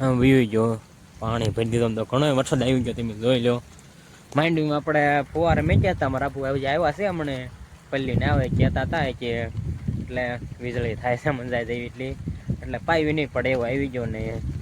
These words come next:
એક ઠેકાણે નુકસાન થાય ને એક ઠેકાણે સારું થાય એવું થાય. એમાં કપાસ જો આપણે આમ તો ઘાટો ઘાટો વીણાઈ ગયો, બહુ વાંધો તો એ નહીં થાય. જો આપણે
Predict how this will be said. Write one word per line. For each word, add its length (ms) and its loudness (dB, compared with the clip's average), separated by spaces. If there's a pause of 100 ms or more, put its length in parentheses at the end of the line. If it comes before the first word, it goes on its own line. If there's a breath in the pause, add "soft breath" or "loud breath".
(260)
એક 180 -2
ઠેકાણે 380 -2
નુકસાન 420 -2
થાય 140 -2
ને 100 -4
એક 140 -6
ઠેકાણે 400 -2
સારું 300 0
થાય 220 0
એવું 220 -4
થાય. 200 -4
એમાં 180 0 (640)
કપાસ 340 -6
જો 80 -4
આપણે 200 -4
આમ 120 -4
તો 80 2 (240)
ઘાટો 260 0
ઘાટો 220 -2
વીણાઈ 360 -4
ગયો, 100 -10
બહુ 120 -10
વાંધો 300 -4
તો 120 -8
એ 40 -6
નહીં 140 -6
થાય. 340 -4
જો 80 -2
આપણે 280 0